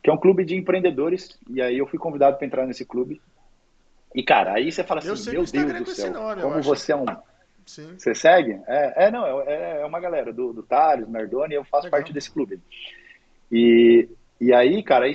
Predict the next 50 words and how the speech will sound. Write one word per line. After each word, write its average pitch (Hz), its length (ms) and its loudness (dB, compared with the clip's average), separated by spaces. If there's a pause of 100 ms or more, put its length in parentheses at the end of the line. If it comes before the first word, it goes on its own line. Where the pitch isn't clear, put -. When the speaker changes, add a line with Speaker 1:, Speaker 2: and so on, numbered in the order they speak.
(100)
Speaker 1:
ali 143 260 -4
você 208 160 -4
vê 175 120 -2
que 180 60 -20
você 175 80 -8
fala 165 160 -4
assim, 143 360 -14
"Realmente 175 680 -2
eu 170 120 0
tenho 165 320 -4
que 170 100 -8
nadar 143 320 4
com 151 160 -6
gente 131 380 -4
que 131 340 -2
vai 120 200 4
me 135 60 2
agregar", 135 420 0
entendeu? 95 380 -8 (400)
Porque, 269 280 2
cara, 240 360 6
você - 200 -10
chega 190 280 0
lá, 180 200 -4
você - 120 -20
fala, 208 200 -18
"Meu 214 180 -18
Deus, 202 380 -14
velho, 139 160 -8
só 151 140 -10
tem 180 220 -12
nego 180 200 0
avião 170 340 0
aqui", 175 220 -6 (160)
Speaker 2:
Sim, - 220 -12
Speaker 1:
no 160 100 -2
Speaker 2:
sim. - 100 -8
Speaker 1:
sentido 165 240 4
bom 175 220 4
da 160 80 4
história, 101 340 -2
sabe? 160 220 -4 (360)
Cara 147 180 0
que 147 120 -8
estuda, 160 640 -2
que, 131 420 -4 (600)
e 127 100 -2
é 147 80 -2
engraçado 180 460 0
porque 165 380 -8